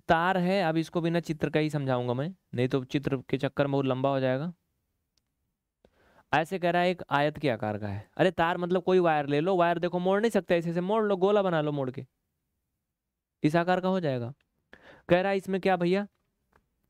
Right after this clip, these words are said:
कह रहा है इसका जो है लंबाई चालीस है और चौड़ाई बाईस है। ये चालीस है बाबू और ये क्या है, बाईस है।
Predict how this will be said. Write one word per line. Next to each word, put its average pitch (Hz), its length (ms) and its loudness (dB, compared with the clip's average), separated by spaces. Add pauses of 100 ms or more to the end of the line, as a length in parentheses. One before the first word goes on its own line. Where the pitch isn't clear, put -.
कह 165 120 4
रहा 175 120 2
है 175 60 2
इसका 170 240 0
जो 165 160 2
है 160 200 2
लंबाई 151 400 0
चालीस 151 360 -2
है 151 80 2
और 139 160 2
चौड़ाई 127 300 0
बाईस 104 340 -2
है। 135 80 -18 (680)
ये 135 160 2
चालीस 143 480 0
है 170 60 0
बाबू 165 320 0 (640)
और 127 180 2
ये 143 180 0
क्या 151 180 2
है, 151 100 2
बाईस 107 520 -2
है। 104 180 -8